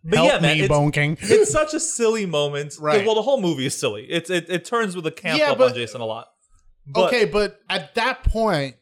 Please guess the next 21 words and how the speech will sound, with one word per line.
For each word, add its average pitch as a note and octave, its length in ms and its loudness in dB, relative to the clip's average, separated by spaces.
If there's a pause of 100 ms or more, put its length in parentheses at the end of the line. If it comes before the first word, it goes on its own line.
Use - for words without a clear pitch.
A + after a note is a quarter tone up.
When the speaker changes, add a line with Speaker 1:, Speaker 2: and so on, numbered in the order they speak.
(160)
Speaker 2:
we G3 160 0
were A#3 180 4
already G#3 340 2
past - 600 -6
camp B2+ 300 -12 (240)
because G3+ 280 -2
we G#3+ 120 -6
had, A3 380 -4 (1400)
by D3 160 0
the D3 80 2
way, C#3+ 220 4
Camp C#3 380 -4
Crystal C#3 300 -4
Lake. C3+ 220 -2
Anyway, G3+ 340 2
but G3+ 340 0
we A3 120 -4
were A3+ 120 2
past G#3+ 440 -6
camp. C#3+ 340 -6 (240)
Uh, G#3 500 -6